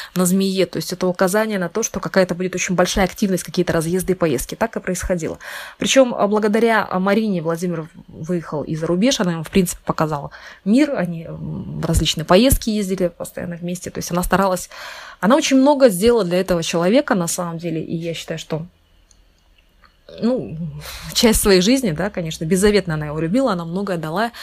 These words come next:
она его постоянно спасала, она его просто очень безумно любила, и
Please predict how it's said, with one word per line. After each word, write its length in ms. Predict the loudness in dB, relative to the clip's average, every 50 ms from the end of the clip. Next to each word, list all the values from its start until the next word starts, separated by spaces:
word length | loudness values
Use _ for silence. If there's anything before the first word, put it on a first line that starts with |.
| -12 -8
она 140 | -6 -6 -6
его 60 | -4
постоянно 360 | -4 -2 0 2 0 2 4
спасала, 560 | 2 2 2 4 6 6 6 6 4 2 -2 -4 -8 -14 -16 -16 -16 -14 -4
она 140 | 0 2 4 4
его 100 | 2 2
просто 320 | 2 0 0 0 0 -2
очень 240 | -2 -2 -2 -4 -4
безумно 360 | -4 -2 0 0 0 0 -2
любила, 480 | -4 -4 -2 0 0 2 2 2 0 0
и 420 | -2 -4 -4 -4 -4 -6 -6 -8